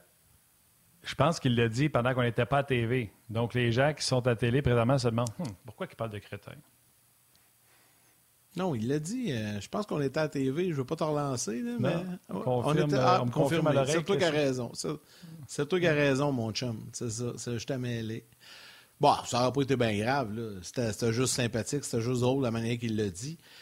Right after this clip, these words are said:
Speaker 2: Euh, Martin, juste avant d'aller retrouver Marc-André Dumont, euh, tu voulais revenir un peu sur, euh,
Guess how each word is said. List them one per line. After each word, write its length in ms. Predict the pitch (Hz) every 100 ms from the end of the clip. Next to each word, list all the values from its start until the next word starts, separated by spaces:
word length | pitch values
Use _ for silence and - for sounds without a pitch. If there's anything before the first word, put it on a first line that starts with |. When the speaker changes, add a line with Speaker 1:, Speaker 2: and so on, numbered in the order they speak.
| - -
Speaker 2:
Euh, 100 | 117
Martin, 380 | 127 127 190 185
juste 240 | 196 -
avant 240 | 147 165
d'aller 360 | 180 147 135 165
retrouver 440 | 151 131 127 151
Marc-André 500 | 170 135 143 135 135
Dumont, 540 | 147 120 135 175 190 156
euh, 80 | 123
tu 160 | -
voulais 300 | 127 143 185
revenir 360 | 160 127 147 175
un 140 | 143
peu 240 | 117 175 185
sur, 420 | - 156 156 139
euh, 140 | 123